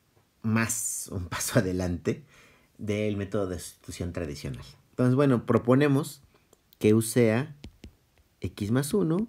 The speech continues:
obviamente de U, pues será de X, ¿no? Y hacemos la sustitución. X cuadrada, la raíz de U,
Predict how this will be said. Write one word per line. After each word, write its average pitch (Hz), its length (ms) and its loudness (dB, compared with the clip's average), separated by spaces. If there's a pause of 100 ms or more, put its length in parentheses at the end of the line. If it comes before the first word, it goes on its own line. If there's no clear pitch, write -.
(840)
obviamente 101 500 2
de 107 120 4
U, 104 340 0 (680)
pues 90 160 -2
será 92 280 -2
de 85 140 2
X, 78 360 -8
¿no? 190 180 -2 (400)
Y 131 80 -4
hacemos 151 340 0
la 147 120 0
sustitución. 156 640 -2 (1200)
X 80 440 -6
cuadrada, 131 760 2 (4000)
la 101 180 2
raíz 95 480 0
de 101 140 6
U, 131 340 2